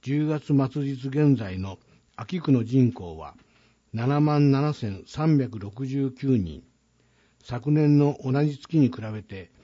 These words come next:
七百四十八人減っています。世帯数は三万五千六百七十七世帯。昨年の同じ月に比べて六世帯減っています。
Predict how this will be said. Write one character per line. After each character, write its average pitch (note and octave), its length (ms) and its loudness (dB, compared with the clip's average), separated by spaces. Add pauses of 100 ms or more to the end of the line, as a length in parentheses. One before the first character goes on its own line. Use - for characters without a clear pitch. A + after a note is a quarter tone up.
(280)
七 D3 260 0
百 A#2 200 -4
四 C#3 280 4
十 G#2+ 180 -8
八 G2+ 300 -8
人 G2 340 0
減 G#2+ 80 -10
っ - 40 -14
て - 200 -8
い A#2+ 80 0
ま G#2 140 -6
す。 - 160 -20 (1800)
世 - 180 -4
帯 F#3+ 220 2
数 - 140 -6
は F#2+ 260 -8 (300)
三 D3+ 320 2
万 D#3+ 220 4
五 D#3 100 -2
千 A2+ 260 0
六 G#2 240 -6
百 C#3 240 -4
七 C3 300 0
十 B2 180 -4
七 G#2+ 260 -6
世 B2 200 -10
帯。 D2 180 -18 (600)
昨 A#2+ 300 -4
年 D3+ 300 6
の C3+ 240 2 (200)
同 B2 100 -2 (140)
じ D3 120 -4
月 - 220 -6
に C3+ 80 4
比 - 160 -6 (100)
べ G#2+ 120 -10
て F#2 260 -16 (460)
六 A#2+ 200 -10
世 F3 120 -4
帯 D#3 100 -4
減 F#2+ 200 -8 (200)
っ G2+ 40 -10
て - 220 -8
い B2 80 4
ま G#2+ 140 -2
す。 - 160 -20